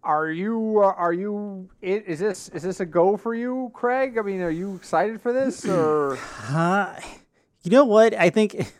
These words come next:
Speaker 2: <laughs> it's very weird for me because the draft of the Bengals is always, like, a giant thing.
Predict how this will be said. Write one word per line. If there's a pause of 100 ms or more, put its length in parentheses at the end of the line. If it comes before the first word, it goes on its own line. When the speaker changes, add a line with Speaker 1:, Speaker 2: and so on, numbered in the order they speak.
(160)
Speaker 2:
<laughs>
it's
very
weird (420)
for
me
because
the
draft
of
the
Bengals
is
always,
like,
a
giant
thing.